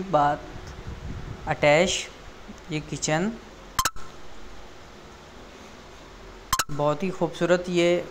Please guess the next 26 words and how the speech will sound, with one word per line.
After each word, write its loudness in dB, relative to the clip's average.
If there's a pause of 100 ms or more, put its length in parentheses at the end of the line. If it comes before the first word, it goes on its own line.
(180)
बना 4
हुआ 6
है। 2 (640)
ये 4
first 2
floor 2
पे 4
है, 2 (840)
इसमें 0
कार 6
parking 6
है, 6
lift 0
है, 6 (3000)
पानी 4
gas 4
का 6
कोई 2
issue 0
नहीं 2
है। 0 (520)
ये 6
ब्लॉक 6
सी 2
में 4
है, 4